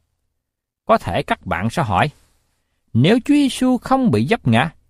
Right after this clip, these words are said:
vậy thì sự cám dỗ của Ngài có cần thiết và hợp lẽ không? Tôi xin thưa với các bạn là sự cám dỗ của Ngài còn nhiều hơn bất cứ sự cám dỗ nào mà các bạn và tôi gặp. Khi một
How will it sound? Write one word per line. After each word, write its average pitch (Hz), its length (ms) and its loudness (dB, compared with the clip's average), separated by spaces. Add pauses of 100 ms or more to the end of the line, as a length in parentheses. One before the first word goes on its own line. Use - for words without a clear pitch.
(240)
vậy 123 200 -4
thì 104 160 -4
sự - 240 -10
cám 339 260 -2
dỗ 120 180 2
của 247 160 -4
Ngài 156 340 0
có 226 140 0
cần 127 360 2
thiết 285 240 -4
và 143 120 -2
hợp 127 200 0
lẽ 104 200 -2
không? 233 200 0 (1200)
Tôi 135 120 2
xin 160 240 -6
thưa 165 200 0
với 180 120 0
các - 260 -2
bạn 117 300 -2
là 120 180 0
sự - 180 -6 (100)
cám 277 280 0
dỗ 113 180 0
của 226 200 -2
Ngài 139 440 0 (520)
còn 135 320 2
nhiều 151 340 4
hơn 214 340 2 (120)
bất 269 120 -2 (100)
cứ 330 200 2
sự - 160 -2
cám 277 240 0 (100)
dỗ 113 160 -4
nào 147 400 0
mà - 140 -4 (100)
các 254 200 -2
bạn 104 300 -4
và - 200 -6
tôi 190 180 0
gặp. 101 140 -4 (1400)
Khi 262 260 0
một 190 280 2